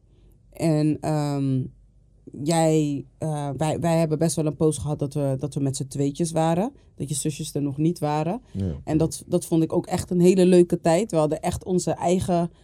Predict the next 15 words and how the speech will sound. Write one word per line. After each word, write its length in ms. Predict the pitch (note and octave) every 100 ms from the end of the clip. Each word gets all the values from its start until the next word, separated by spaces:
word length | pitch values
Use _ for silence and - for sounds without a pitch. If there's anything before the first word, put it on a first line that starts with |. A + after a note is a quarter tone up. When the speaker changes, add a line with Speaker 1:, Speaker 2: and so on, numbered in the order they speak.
| - -
Speaker 1:
momentjes. 640 | F3+ F#3 F3+ F3+ F3 F3
We 60 | D#3+
hadden 220 | D#3+ D#3
onze 280 | D#3+ D#3 E3+
theemomenten. 840 | G3 G3+ G3+ F#3+ F#3 F3 F3 E3 F3
Gingen 220 | F3+ E3+
we 80 | F3
Speaker 2:
Ja, 60 |
Speaker 1:
samen 380 | - F3+ F#3 F#3
Speaker 2:
ja. 100 | F3 - - - - -
Speaker 1:
thee 280 | A#3 A3+ A3
drinken. 720 | F#3+ G3 G3 F#3+ F3+ F3 F3+ - _ _ -
Ja, 380 | F#3+ F3+ A#2 C3 -
dat, 180 | D3+ E3+
eh, 400 | - F3 D#3+ D#3